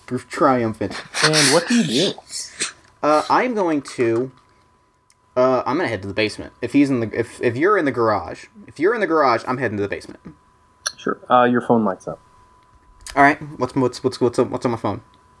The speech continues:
Speaker 2: You have a message from your wife. She sent you an article link.
Speaker 1: Oh, neat. I hope it's about Puro.
Speaker 2: Uh, <laughs> about what?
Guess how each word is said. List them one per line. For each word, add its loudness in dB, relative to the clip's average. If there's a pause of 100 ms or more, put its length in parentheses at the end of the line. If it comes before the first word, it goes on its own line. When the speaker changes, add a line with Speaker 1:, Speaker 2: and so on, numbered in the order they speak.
(120)
Speaker 2:
You 4
have 4
a 4
message 0
from -2
your 0
wife. -2 (360)
She -8
sent -4
you -2
an -2
article -4
link. -20 (800)
Speaker 1:
Oh, 0
neat. 0 (1000)
I -20
hope -2
it's -2
about 0
Puro. -2 (920)
Speaker 2:
Uh, 2 (560)
<laughs> -4
about 0
what? 0